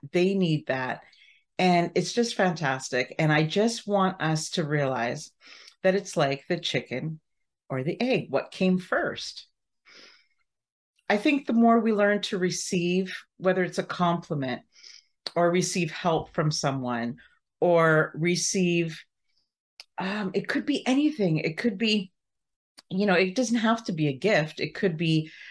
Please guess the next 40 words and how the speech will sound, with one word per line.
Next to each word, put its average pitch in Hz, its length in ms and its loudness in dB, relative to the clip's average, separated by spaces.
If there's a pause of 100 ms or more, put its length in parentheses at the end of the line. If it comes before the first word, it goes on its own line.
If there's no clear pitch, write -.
(200)
uh, 165 200 0
a 156 40 0
conversation. 175 1120 0 (680)
The 165 240 0
more 202 720 2
we 185 240 0
learn 170 580 0 (440)
to 170 200 0
accept - 800 -4 (520)
and 160 220 2
to 156 120 0
take 156 380 0
it 160 140 0
with 139 220 -6
grace 151 640 0 (440)
and 160 400 4 (180)
to 196 140 0
give 160 340 0
back, 139 360 -2 (140)
and 160 160 2
the 160 60 2
more 185 340 2
we 185 140 2
learn 175 240 2
how 175 140 -2
to 160 100 -2
receive 160 460 -2
and 160 100 2
how 151 220 2
it - 120 -2
makes 151 280 -2
us - 260 -4
feel, 175 440 0 (320)
the 233 60 2
more 233 260 4
we 262 140 0
learn 277 240 2
to 247 100 -6
give 254 300 -4
people. - 480 -8